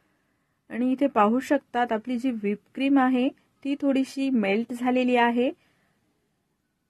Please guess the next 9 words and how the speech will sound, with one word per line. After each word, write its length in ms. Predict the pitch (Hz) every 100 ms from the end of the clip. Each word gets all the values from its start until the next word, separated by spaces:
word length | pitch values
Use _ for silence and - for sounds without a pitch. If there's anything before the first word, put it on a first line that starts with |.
| _ _ _ -
आणि 180 | 202 240 -
अजून 320 | 196 226 277
याला 240 | 277 269
आपण 360 | 262 254 262 269 -
पाच 260 | - 240 -
मिनिटे 480 | 269 262 254 262 330 - _ _ 208
मिक्सरमध्ये 580 | 196 - 254 247 254 262
फिरवणार 540 | - 208 202 220 247
आहोत. 300 | 247 240 285